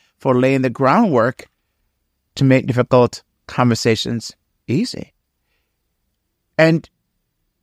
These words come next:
Jesus alluded to this in one of, one of his teachings, and I wanna share that with you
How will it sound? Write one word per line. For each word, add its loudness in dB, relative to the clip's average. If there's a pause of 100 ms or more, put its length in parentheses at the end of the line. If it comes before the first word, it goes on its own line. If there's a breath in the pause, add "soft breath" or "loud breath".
(100)
Jesus -2
alluded 0
to 0
this -2 (500)
in 2
one 2
of, -2
one 0
of 0
his -4
teachings, -2
and -2
I 2
wanna 0
share -2
that 0
with -4
you -2